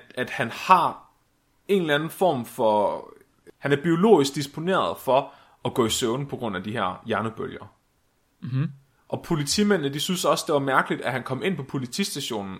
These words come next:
Speaker 1: og han havde skåret sig overalt på hænderne, og han viste ingen tegn på smerte, som om han stadigvæk ikke helt var ved bevidsthed.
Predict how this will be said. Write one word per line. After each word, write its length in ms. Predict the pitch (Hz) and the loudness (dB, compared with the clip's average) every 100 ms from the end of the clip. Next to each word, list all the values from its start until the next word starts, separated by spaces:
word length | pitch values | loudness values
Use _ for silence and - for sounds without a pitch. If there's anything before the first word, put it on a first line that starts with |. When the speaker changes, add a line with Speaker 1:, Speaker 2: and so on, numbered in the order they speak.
| - | -2
Speaker 1:
og 80 | |
han 160 | 127 131 | -2 0
havde 160 | 139 123 | -2 -2
skåret 440 | - 156 165 190 | 0 4 6 4
sig 140 | - - | 0 0
overalt 540 | 120 117 180 175 139 | 2 2 2 0 -2
på 80 | 131 | -6
hænderne, 360 | 160 135 87 | -4 -6 -6
og 120 | 90 120 | -8 -6
han 200 | 127 131 | -6 -6
viste 260 | 151 - - | -8 -10 -10
ingen 220 | 165 185 | -6 -4
tegn 300 | 196 165 123 | -2 -2 -2
på 100 | 117 | -4
smerte, 440 | 110 120 110 131 147 - _ _ _ _ _ - | -6 -2 -2 -2 -4 -14 _ _ _ _ _ -12
som 160 | - | 0
om 120 | 156 143 | 2 2
han 120 | 131 | -2
stadigvæk 420 | - 156 156 143 | 0 0 2 0
ikke 140 | 151 | -2
helt 220 | - 175 98 | 0 -2 0
var 100 | 101 | -2
ved 140 | 107 | -4
bevidsthed. 480 | 110 120 160 - | -6 -6 -6 -8